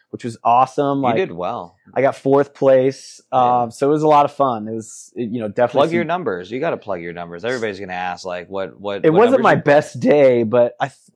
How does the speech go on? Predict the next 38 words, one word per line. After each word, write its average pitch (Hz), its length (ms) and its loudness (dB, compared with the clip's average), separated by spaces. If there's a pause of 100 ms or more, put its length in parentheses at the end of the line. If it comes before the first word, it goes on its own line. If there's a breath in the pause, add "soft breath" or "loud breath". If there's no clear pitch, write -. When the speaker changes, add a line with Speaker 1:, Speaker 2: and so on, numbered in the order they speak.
(120)
Speaker 1:
I'm 139 120 -8
trying 165 320 -4
to - 60 -18
remember. 135 680 -2
I 120 120 0
did, 127 380 0
like, 117 420 -2
uh, 113 300 0
Speaker 2:
You 131 140 -6
can 156 120 -8
tell 143 180 -2
them 110 140 -6
in 90 100 -14
pounds 87 460 -10
because 92 300 -12
we're 95 100 -10
in, 95 200 -16
we're, 110 260 -2
Speaker 1:
Yeah. 147 160 4
Speaker 2:
we're, 131 180 -2
we're - 120 2
in 127 80 -2
America 117 440 -2
freedom 113 360 -6
units 92 380 -14
Speaker 1:
<laughs> 165 60 -6
Yeah, 170 180 4
Speaker 2:
here. 95 140 -4
Speaker 1:
freedom 165 320 4
units. 127 420 -4
Speaker 2:
<laughs> - 40 -6
Speaker 1:
I 160 80 0
think 170 220 -2
I 156 120 2
got 143 200 0
two 165 160 0
hundred 143 320 -2
twenty-two 143 1600 -2